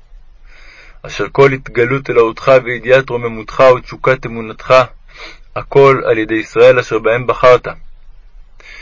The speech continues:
וגילית לנו שעיקר ההתחברות והדבקות אליך הוא על ידי תפילה, כי התפילה היא שער שדרך שם נכנסים להשם יתברך ומשם מכירים אותו.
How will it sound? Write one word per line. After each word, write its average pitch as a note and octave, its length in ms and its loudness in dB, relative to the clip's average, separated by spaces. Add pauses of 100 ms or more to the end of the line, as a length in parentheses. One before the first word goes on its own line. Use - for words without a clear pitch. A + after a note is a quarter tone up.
(300)
וגילית C3+ 420 -4
לנו C3+ 320 2
שעיקר C3+ 360 0
ההתחברות C3 680 -2
והדבקות A#2 640 -2
אליך B2 260 -2
הוא A#2+ 120 6
על A2 80 4
ידי A2+ 200 -6
תפילה, A#2+ 400 -4 (960)
כי A2 140 0
התפילה A#2 400 0
היא C3 140 2
שער C3 480 4 (120)
שדרך A2+ 520 -4
שם C3 280 0
נכנסים B2 580 -10
להשם B2 380 -2
יתברך B2 460 4
ומשם B2+ 420 -2
מכירים B2 420 -8
אותו. G#2 240 -8